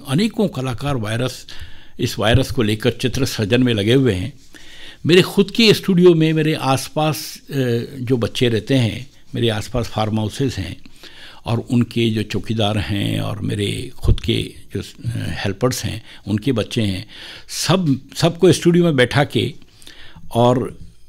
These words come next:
मेरी ग्रैंडडॉटर उनसे कोरोना पर पेंटिंग्स बनवा रही हैं। यानी बच्चे, बच्चों की उम्र होगी कोई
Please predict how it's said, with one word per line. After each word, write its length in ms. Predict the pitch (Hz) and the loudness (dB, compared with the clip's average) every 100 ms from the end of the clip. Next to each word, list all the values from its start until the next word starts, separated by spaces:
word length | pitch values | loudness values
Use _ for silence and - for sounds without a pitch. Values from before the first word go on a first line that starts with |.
| - | -2
मेरी 220 | 117 135 120 | 2 4 4
ग्रैंडडॉटर 500 | 117 139 131 117 127 | 6 8 8 6 6
उनसे 440 | 131 120 - 131 | 4 4 0 -2
कोरोना 420 | - 127 190 196 | 2 6 6 6
पर 160 | 180 147 | 4 2
पेंटिंग्स 520 | 131 107 110 98 - | 2 2 2 -2 -2
बनवा 300 | 87 87 92 | -4 -4 -8
रही 160 | 95 92 | -12 -14
हैं। 220 | - - - - - - - - - - - - - | -16 -18 -20 -20 -20 -18 -16 -14 -16 -16 -16 -14 0
यानी 200 | 131 160 | 4 4
बच्चे, 440 | 123 117 - 170 | 4 0 2 2
बच्चों 380 | 165 135 - 170 | 4 2 2 0
की 120 | - | 2
उम्र 200 | 165 156 | 4 4
होगी 340 | 156 139 156 180 | 2 0 0 -2
कोई 460 | - 180 180 175 | 2 2 2 -4